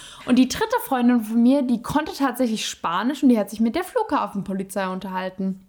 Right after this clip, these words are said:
Die Flughafenpolizei konnte halt auch kein Englisch. Das war halt auch schon wieder die nächste Hürde. Das hätte ich halt alleine nie geschafft, weil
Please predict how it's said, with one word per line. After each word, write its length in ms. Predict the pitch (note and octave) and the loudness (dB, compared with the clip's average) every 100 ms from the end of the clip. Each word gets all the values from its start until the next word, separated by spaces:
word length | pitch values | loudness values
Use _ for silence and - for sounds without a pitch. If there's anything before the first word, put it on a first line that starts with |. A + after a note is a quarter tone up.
| - | -20
Die 180 | - _ | -20 _
Flughafenpolizei 840 | F3+ F3 F3+ F3 F3+ F#3 F3 F3+ E3+ | -10 -10 -12 -10 -10 -10 -8 -8 -8
konnte 300 | F#3+ F3+ F#3 | -10 -10 -10
halt 240 | F#3 - | -12 -6
auch 180 | G#3 G#3 | -6 -6
kein 240 | - F3+ | -8 -8
Englisch. 560 | - F#3+ A#3 D#4 D#4+ - - | -4 0 0 0 -4 -14 -10
Das 180 | G3 A3 | -8 -4
war 140 | G#3 | -2
halt 140 | G#3+ - | -2 -2
auch 200 | G#3 C4 | -2 0
schon 160 | C#4 | -2
wieder 160 | C#4 C4+ | -2 -4
die 160 | A#3+ | -4
nächste 420 | G#3+ A3 D4+ - C4+ | -2 -2 -2 0 0
Hürde. 300 | B3 C#4 B3+ | 0 -2 -4
Das 160 | A3+ | -4
hätte 160 | A3 G#3 | -6 -8
ich 120 | - | -8
halt 200 | G#3+ G#3 | -10 -8
alleine 400 | G3 G3+ A#3 A#3 | -8 -6 -6 -4
nie 180 | A3+ B3+ | -2 0
geschafft, 460 | C4 - A#3 C4+ - | -2 -2 -4 -6 -6
weil 240 | F#3+ G3+ | -6 -6